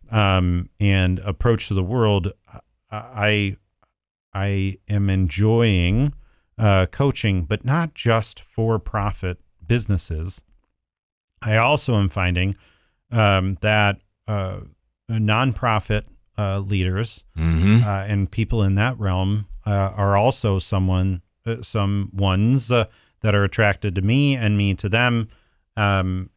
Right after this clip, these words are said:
Speaker 1: and I find that I'm helpful as they s-, try to figure out what, but it's, it's not about business coaching, 'cause that's the funny part about all of what we've been talking about.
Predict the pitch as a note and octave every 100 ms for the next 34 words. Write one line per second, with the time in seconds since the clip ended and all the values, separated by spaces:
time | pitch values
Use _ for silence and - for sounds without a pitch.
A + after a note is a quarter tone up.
0 | - G2 G2 F#2+ F#2+ F#2 - - F#2 F2+
1 | G#2 F#2+ F#2 F#2 F2+ - - F#2+ F#2 F2+
2 | - A2 - G2+ G2 F2 - F#2+ F#2 D#2+
3 | F#2+ F#2 F2 - _ _ _ - - G2
4 | F#2 F2 E2 D#2 - _ _ _ _ -
5 | B2 G#2 G2 G#2 A2 G2 - F#2+ - A2
6 | C#3 C#3 C3 - - _ _ A#2+ - C#3+
7 | F#3 E3+ A2 A#2+ A2+ G#2+ - - A#2+ G#2
8 | G#2+ F2 - A2 G#2 - E2+ E2 - G#2
9 | F2+ C#3+ F#3 - A#2 - A2 G#2+ - G2+
10 | F2+ F2 - E2+ F#2+ F#2 F2+ F2 - A2+
11 | D#3 E3+ B2 E2 F#2 F2 F2+ D#2 F2 D#2+
12 | - D2+ - D#2 D2+ D#2 D#2